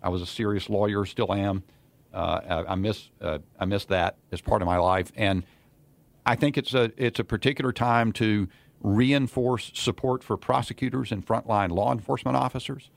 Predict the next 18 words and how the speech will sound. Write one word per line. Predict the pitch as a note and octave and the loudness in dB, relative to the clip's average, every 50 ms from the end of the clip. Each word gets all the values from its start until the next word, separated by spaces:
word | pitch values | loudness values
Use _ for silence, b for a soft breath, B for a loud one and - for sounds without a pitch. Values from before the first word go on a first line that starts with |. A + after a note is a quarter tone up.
| b b b b b b b | b b b b b b b
I | G#2+ | 0
think | G2+ A#2 A#2+ - | 0 2 2 2
there's | A#2+ G#2 G#2 | 2 4 4
an | G#2+ G#2 | 6 6
opportunity | G#2 A2+ A2+ - A2+ F#2+ - A#2+ A2+ G#2+ G2+ G2+ F#2 | 6 4 4 2 0 -2 0 0 0 0 0 -2 -2
to | G2 | -2
use | G2+ G#2+ A2 A2 F2+ | 0 0 0 0 0
the | A2 G#2+ | 0 0
influence | A2 G#2+ - - A#2 A#2 - G2+ | 0 0 0 0 0 0 -2 -2
of | F2+ | -2
that | F2+ G2+ G2 | 0 2 2
office | F#2 G2 G#2 G2+ - G#2+ - - | 2 2 2 0 -2 -4 -6 -4
to | - G2+ F#2+ E2+ - b b b b b b b b b - | -4 -4 -4 -4 -8 b b b b b b b b b -6
restore | G2+ F#2+ - - - A#2+ A2 A2 G#2 | -6 -6 -4 -2 0 0 2 4 4
law | A2 A2 A2+ G#2+ | 6 6 6 4
and | G2+ F#2+ | 4 2
order | G2+ G#2+ A#2 A2 G2+ | 2 2 2 2 2
to | F#2+ F#2+ F#2 F2+ | 0 0 0 0